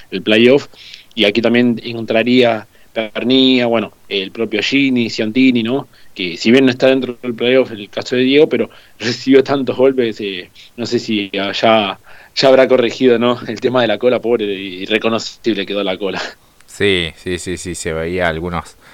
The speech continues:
Speaker 2: trabajos ya en la semana sobre,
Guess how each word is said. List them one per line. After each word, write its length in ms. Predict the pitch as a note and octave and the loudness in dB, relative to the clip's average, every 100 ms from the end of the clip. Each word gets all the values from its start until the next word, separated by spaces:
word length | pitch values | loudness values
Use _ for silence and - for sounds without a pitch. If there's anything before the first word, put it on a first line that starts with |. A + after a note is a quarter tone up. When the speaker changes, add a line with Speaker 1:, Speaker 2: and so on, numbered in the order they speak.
| - - _ _ | -20 -20 _ _
Speaker 2:
trabajos 640 | - E2+ F#2 F2+ E2+ - | 0 2 2 0 -6 -4
ya 220 | F#2+ F#2 | 0 0
en 100 | D#2+ | 0
la 380 | D#2+ D#2 D2 D2 | -2 0 -2 -6
semana 680 | - E2 E2 F#2 G2+ G2+ G#2 - - - - | -8 -10 -2 2 2 0 -2 -8 -20 -20 -20
sobre, 1200 | - - F2 E2 D#2+ D#2 D2+ D2 C#2+ C#2+ C#2 | -12 -6 -4 -4 -4 -4 -6 -6 -10 -14 -16